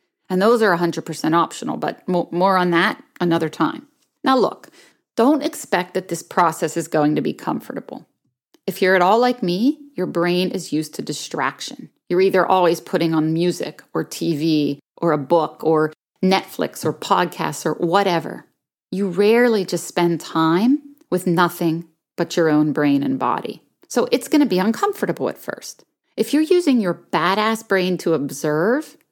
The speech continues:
you'll start to see how much that base brain tries to convince you to do something,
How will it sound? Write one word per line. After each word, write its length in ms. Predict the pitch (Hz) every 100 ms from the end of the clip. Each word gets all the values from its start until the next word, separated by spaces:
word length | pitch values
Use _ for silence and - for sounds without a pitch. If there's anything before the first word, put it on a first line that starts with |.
| _ _ -
you'll 260 | - -
start 340 | 294 - 233 233
to 80 | 170
see 360 | - 240 214
how 320 | 170 - 226
much 300 | 233 208 -
that 200 | 196 175
base 240 | 180 180 196
brain 300 | 240 233 220
tries 420 | - 170 175 208
to 80 | 208
convince 460 | 202 180 165 170 175
you 80 |
to 80 | 151
do 340 | 147 139 170 180
something, 540 | - - - -